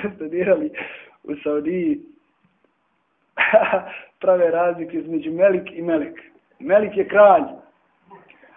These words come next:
a melik je <laughs>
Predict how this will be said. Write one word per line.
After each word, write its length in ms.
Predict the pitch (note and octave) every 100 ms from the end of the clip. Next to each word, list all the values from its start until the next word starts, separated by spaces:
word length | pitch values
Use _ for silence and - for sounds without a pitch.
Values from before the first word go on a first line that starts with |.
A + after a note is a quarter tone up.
| _ -
a 120 | D3+
melik 480 | D#3 G3+ G#3 F#3+ -
je 260 | G3+ B3 - - _ _ _ _ _ _ _ _ _ - - - - - -
<laughs> 880 | - A3 F#3 F3 - - - -